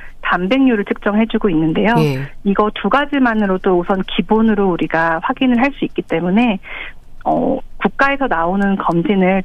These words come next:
Speaker 1: 주기적으로 꼭 하시는 게 중요하겠습니다.
Speaker 2: 예. 그게 소변 검사와 혈액 검사로 가능한 건가요?
Speaker 1: 아, 네, 그렇습니다.
Speaker 2: 예.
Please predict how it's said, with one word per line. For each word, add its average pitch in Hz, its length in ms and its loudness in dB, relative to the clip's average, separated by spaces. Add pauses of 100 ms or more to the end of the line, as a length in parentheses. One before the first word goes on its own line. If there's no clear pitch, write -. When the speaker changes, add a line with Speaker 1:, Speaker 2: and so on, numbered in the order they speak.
Speaker 1:
주기적으로 208 520 0
꼭 - 240 -4
하시는 277 360 2
게 160 200 -2
중요하겠습니다. 156 1000 -2
Speaker 2:
예. 135 280 -8 (420)
그게 196 360 0
소변 240 420 2
검사와 175 800 2
혈액 330 280 0
검사로 160 600 0 (100)
가능한 147 440 -4
건가요? 143 400 -6 (520)
Speaker 1:
아, 160 160 2
네, 175 140 2
그렇습니다. - 800 -2
Speaker 2:
예. 131 480 -2